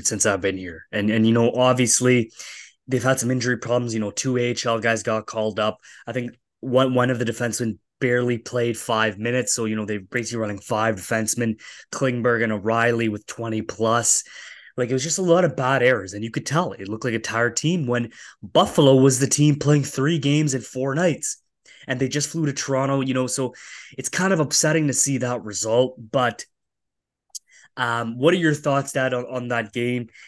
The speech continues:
You know, i-, again, Matthews gets a hat trick. Matthews is leading the league in goals. And I, I saw a stat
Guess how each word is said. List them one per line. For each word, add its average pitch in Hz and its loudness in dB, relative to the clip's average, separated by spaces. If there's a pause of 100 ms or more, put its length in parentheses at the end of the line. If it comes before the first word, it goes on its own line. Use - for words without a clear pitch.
You 131 -2
know, 123 2 (300)
i-, 151 -2
again, 147 -2
Matthews 117 -2
gets 113 -8
a - -6
hat 131 -2
trick. 104 -6
Matthews 110 -4
is 110 -4
leading 135 0
the 151 2
league 131 2
in 127 -2
goals. 131 -4 (440)
And 131 2
I, 123 -6 (180)
I 123 -6
saw 180 -2
a 143 -8
stat 139 0